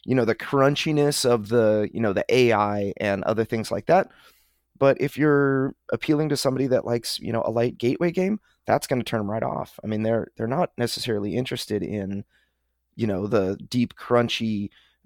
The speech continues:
mechanics that make solo play amazing, you know? And, uh, so you gotta, you have to ta-, you have to define your target market,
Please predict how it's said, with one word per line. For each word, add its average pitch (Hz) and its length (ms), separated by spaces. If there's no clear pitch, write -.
mechanics 117 680
that - 140
make 113 360
solo 123 460
play 98 520
amazing, 113 800
you - 140
know? 113 280
And, 117 260
uh, 71 40
so 151 200
you 135 160
gotta, 135 280
you 123 140
have 139 120
to 120 80
ta-, 107 260
you 135 120
have 151 100
to - 60
define 151 480
your 175 160
target 135 380
market, 104 400